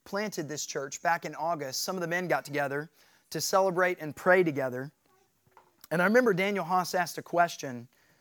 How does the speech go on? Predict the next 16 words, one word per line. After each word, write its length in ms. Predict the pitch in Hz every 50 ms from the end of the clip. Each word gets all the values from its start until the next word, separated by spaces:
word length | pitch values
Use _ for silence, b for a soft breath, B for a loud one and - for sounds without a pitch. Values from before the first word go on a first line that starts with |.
| b b b b b
during 260 | 170 190 190 190 185
that 140 | 175 156 139
meeting. 360 | 156 165 180 180 160 156 151
He 100 | 147 160
said, 300 | 151 - - 175 160 147
"Chris, 480 | - - - 185 190 190 180 - - b b b b b b b b b b b b b
as 180 | - 165 151 135
we 200 | 165 185 208 233
pray 440 | 202 - - - - 202 208 220 220
for 280 | - - - 180 170
this 260 | 170 151 175 175 - -
church 640 | - - 180 147 120 - - - - - - - _ _ _ _ _ _ _ _ _ _ _ _ _ _ _ _ -
and 100 | 160 165
we 100 | 175 202
pray 380 | 175 - - 220 214 208 202
for 540 | 190 - - 196 185 180 175 165 160 151 -